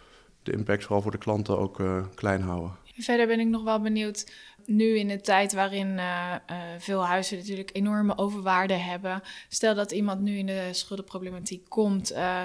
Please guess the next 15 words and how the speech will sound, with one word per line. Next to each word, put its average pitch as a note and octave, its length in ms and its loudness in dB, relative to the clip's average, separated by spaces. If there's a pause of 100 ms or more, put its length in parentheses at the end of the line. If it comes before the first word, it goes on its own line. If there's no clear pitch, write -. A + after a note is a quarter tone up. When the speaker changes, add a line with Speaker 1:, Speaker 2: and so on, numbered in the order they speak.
(360)
Speaker 2:
ja, G3+ 200 -2
hoe G#3 120 -2
gaan A3 160 0
jullie G#3+ 180 0
daar G3 200 4
dan G#3 180 4
mee F#3+ 220 -2
om A3 220 4
als F3 280 -2
bank? F3+ 280 2
Want F3+ 160 -10
je F3+ 100 -8
zou F#3 200 -2
kunnen F3+ 300 -8
denken, E3+ 420 -4